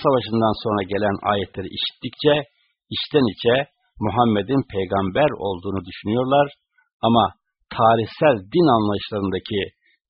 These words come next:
peygamber gelecekse ancak bizim soyumuzdan gelir düşüncesiyle kabul etmiyorlardı. Yani bugünkü Müslümanların düşüncelerinde olduğu gibi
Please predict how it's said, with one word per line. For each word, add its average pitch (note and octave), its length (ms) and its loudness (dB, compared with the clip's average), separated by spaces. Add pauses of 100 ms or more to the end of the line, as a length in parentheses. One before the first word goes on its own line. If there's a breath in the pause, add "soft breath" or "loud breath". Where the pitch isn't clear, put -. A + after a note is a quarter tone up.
peygamber A#2+ 540 4 (140)
gelecekse G#2+ 540 -2 (320)
ancak A#2 300 2 (160)
bizim C#3 240 0 (100)
soyumuzdan G2+ 500 -2 (120)
gelir A#2+ 220 -2 (100)
düşüncesiyle F#2 600 -6 (540)
kabul G2+ 240 -6 (120)
etmiyorlardı. - 680 -14 (840)
Yani D3+ 300 10 (680)
bugünkü D#3 360 4 (100)
Müslümanların C#3 720 4
düşüncelerinde B2+ 640 2 (120)
olduğu B2 340 0 (120)
gibi G2 240 -2